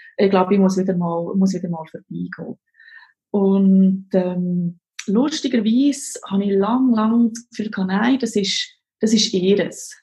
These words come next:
Das macht sie, ähm, sie macht das super und ich kann doch das nicht, oder? Ähm, es hat auch wieder sehr viel mit Selbstwert zu tun, wo man dann ja auch wieder in den Reiki-Sessions kann anschauen kann. Ähm,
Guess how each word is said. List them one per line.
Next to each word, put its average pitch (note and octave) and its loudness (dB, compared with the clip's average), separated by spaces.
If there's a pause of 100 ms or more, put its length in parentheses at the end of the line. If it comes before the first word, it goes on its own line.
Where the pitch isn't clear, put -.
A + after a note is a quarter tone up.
Das - -20
macht - -12
sie, C4 2
ähm, F3 -2 (580)
sie G3+ 0
macht F#3 0
das F#3+ -6
super B3+ 2
und G3 0
ich A3 2
kann - -8
doch - -8
das F#3 -4
nicht, E3 -4
oder? F#3 2
Ähm, F3 -2 (300)
es - -18
hat F#3+ -4
auch F#3 0
wieder F#3+ -2
sehr G#3 2
viel G3+ -2
mit F3 -6
Selbstwert G#3 -4
zu A#3 0
tun, A#3+ 4
wo G3 -2
man G3+ 0
dann F#3 -2
ja F#3 0
auch G3+ 2
wieder A3 0
in F#3+ -2
den F#3+ -4
Reiki-Sessions F#3+ -2
kann B3+ 0
anschauen C#4+ 0
kann. E4+ -6 (760)
Ähm, G#3 2